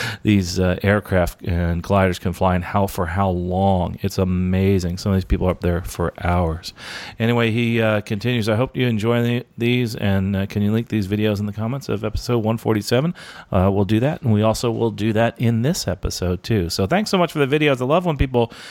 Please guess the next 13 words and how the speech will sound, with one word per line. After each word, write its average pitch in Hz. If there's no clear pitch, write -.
share 131
cool 135
videos 113
that 92
are 98
fun 101
and 87
a 95
lot 95
of 98
fun 92
with 87
flying, 95